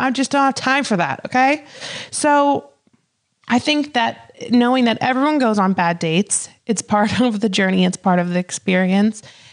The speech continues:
And I think it's also okay to take a break. Like, if you had a bad date that really rattled you, take some time off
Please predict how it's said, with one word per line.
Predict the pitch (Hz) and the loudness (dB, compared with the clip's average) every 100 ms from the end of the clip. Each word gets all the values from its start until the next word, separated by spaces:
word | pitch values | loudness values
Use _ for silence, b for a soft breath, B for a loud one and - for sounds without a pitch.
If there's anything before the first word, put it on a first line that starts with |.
| B - | B -2
And | 262 262 262 254 - | 2 2 2 0 -2
I | - | -6
think | 240 269 294 | -4 -2 -2
it's | 233 | 0
also | 233 240 247 226 | 0 0 0 0
okay | 214 226 220 | 0 0 2
to | 220 | 2
take | 214 208 202 | 0 0 0
a | 202 | -2
break. | 240 226 196 | 0 0 0
Like, | 196 214 | -2 -2
if | 202 | 0
you | 220 254 | 2 2
had | 269 | 2
a | |
bad | 247 202 202 196 | 0 0 0 0
date | 202 202 202 | 0 0 0
that | 196 | -2
really | 185 190 190 | 0 0 0
rattled | 180 160 165 202 190 | 0 -2 0 0 2
you, | 240 262 277 294 B B _ | 2 2 0 -4 B B _
take | - 247 - | -4 -2 0
some | 277 | -2
time | 262 285 254 | 0 2 2
off | 175 175 214 240 - | 2 2 0 -2 -12